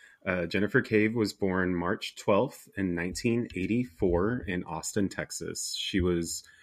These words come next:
one of four siblings, so she had a pretty large family. Uh, it was a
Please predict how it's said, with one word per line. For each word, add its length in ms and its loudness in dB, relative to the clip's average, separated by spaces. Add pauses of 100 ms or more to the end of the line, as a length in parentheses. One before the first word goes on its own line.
(140)
one 420 4
of 220 -2
four 320 4
siblings, 560 0
so 80 -2
she 160 -4
had 300 2
a 300 -2
pretty 200 6
large 260 4
family. 560 0 (380)
Uh, 280 2
it 80 -2
was 180 0
a 140 2